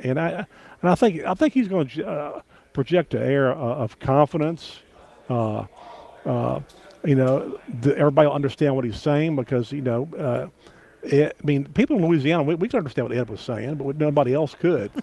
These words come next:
<laughs> Uh, but we, we, we, we, we, we picked him up. Uh, but I, I, I, I think people will be impressed by Brian Kelly. I mean, every time I've dealt with him, I just found him to be a straight shooter. Uh, no, no B S on his answers.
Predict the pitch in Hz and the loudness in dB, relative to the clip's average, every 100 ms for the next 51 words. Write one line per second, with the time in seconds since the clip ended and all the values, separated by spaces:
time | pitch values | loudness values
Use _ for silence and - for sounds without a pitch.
0 | - 311 - - - - - 262 143 147 | -10 -12 -12 -20 -20 -16 -8 -2 2 4
1 | 185 175 165 147 160 208 147 202 127 110 | 4 2 2 0 -2 -4 -2 -4 -4 -12
2 | 110 113 117 131 175 156 202 160 - 110 | -14 -14 -4 -2 0 0 2 0 0 -4
3 | 101 160 - 339 135 107 117 - _ - | -4 -8 -12 -6 -2 -2 -4 -10 _ -20
4 | 156 - - 196 208 202 202 196 190 214 | -20 -18 -8 -2 2 4 4 4 2 2
5 | 190 208 190 233 220 208 190 170 151 151 | 0 -2 -2 0 0 0 0 2 0 0
6 | 170 - 139 127 123 117 - 127 143 143 | -2 2 4 4 0 -2 -2 -2 0 0
7 | 147 170 180 180 139 117 135 151 123 117 | 0 0 0 0 0 2 2 2 0 -4
8 | 117 120 _ - - - 135 143 - 147 | -4 -6 _ -20 -20 -6 -2 -2 2 2
9 | 139 123 120 117 - - 143 151 - 143 | 2 0 -4 -4 -8 0 2 2 -2 0
10 | 135 139 131 _ _ - _ - 113 107 | 2 2 -2 _ _ -20 _ -2 0 0
11 | 104 - - - - - 131 147 143 143 | -2 -8 -20 -20 -16 2 4 4 2 0
12 | 156 135 160 156 143 127 127 131 135 156 | 0 2 2 2 -4 -4 -6 -6 -8 -8
13 | 156 | -10